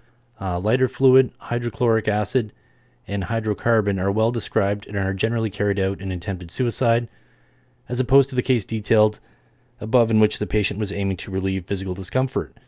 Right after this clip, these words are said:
While it is the first ever described case of intravascular semen injection and associated abscess in the medical literature,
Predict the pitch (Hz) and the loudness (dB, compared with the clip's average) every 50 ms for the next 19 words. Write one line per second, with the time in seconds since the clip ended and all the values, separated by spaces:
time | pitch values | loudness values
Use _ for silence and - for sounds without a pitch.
0 | _ _ _ - 113 131 135 135 147 156 165 190 196 165 160 156 - - 170 156 | _ _ _ -4 -2 0 0 2 2 2 2 0 0 0 -2 -2 0 0 0 0
1 | - - 156 156 160 135 131 120 - - 139 135 139 135 120 - - 131 135 143 | 0 -2 -2 -2 0 -2 -2 -6 -4 -2 0 2 2 0 -2 -2 -2 -2 -2 0
2 | - 131 113 98 98 - 123 117 117 117 107 117 113 113 - - - 120 113 95 | 0 0 0 0 0 -2 -2 0 0 2 2 2 2 0 0 -2 -4 -2 -2 -2
3 | - - 131 127 120 107 101 95 98 95 101 95 - - 139 143 139 113 107 104 | -2 -2 -2 0 2 2 2 2 2 2 2 0 -2 -2 -2 -2 0 0 0 -2
4 | 101 - - 113 117 113 - - 113 101 101 101 104 110 117 110 - - 98 104 | -2 -2 -2 -4 -4 -4 -4 -4 -2 -2 0 0 0 0 0 -2 -4 -4 -4 -6
5 | 101 - 107 104 98 98 101 101 104 - - 92 95 110 117 117 113 - - - | -6 -6 -4 -4 -2 -2 0 -2 -2 -2 -2 0 0 2 2 2 0 0 0 -4
6 | 87 98 104 | -4 -4 -6